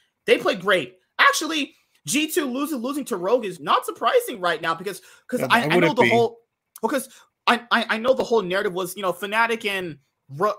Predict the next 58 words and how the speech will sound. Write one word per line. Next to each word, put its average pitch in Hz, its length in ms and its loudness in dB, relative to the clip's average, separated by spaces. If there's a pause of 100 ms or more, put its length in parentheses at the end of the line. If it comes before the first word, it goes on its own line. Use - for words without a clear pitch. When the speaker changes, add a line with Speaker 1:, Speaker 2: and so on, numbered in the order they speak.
(100)
Speaker 1:
Fnatic 190 340 -2
and 170 80 -8
G 180 220 -8
two 185 160 -6
have 156 140 -2
never 185 200 -6
lost 170 280 0
to 165 180 -6
X 170 140 -8
L 165 100 -4
and 139 160 -10
Rogue, 147 300 -2 (300)
but 196 220 -8
right 185 340 0
now, 208 580 0 (300)
it's 185 140 -4
just 185 120 -12
for 175 100 -6
G 202 160 -10
two 180 160 -10
and 147 140 -8
Rogue. 185 360 -2 (360)
Right 240 200 4
now, 311 220 2
Rogue 175 400 2
looks 180 220 -8
so - 200 -8
much 269 220 -6
better 214 180 -2
than 185 160 -6
G 170 200 -12
two 254 180 -10
right 156 180 -2
now. 117 220 -6
It, 147 220 -6
it's 175 180 -8
very 202 300 -4
understandable 196 480 -8
they'd 151 180 -8
lose 262 260 -10
to 151 60 -18
them 127 180 -14
right 147 240 -4
now. 139 380 -8 (480)
If 190 160 -2
this - 180 -8
was 185 220 0
the 240 80 -2
first 233 240 -4
time 214 140 -6
they'd 202 100 -6
ever 175 220 -4
lose 214 160 -10
to 208 80 -12
Rogue, 233 260 -2 (640)
it'd 160 140 -6
be 190 80 -6
believable 208 640 -6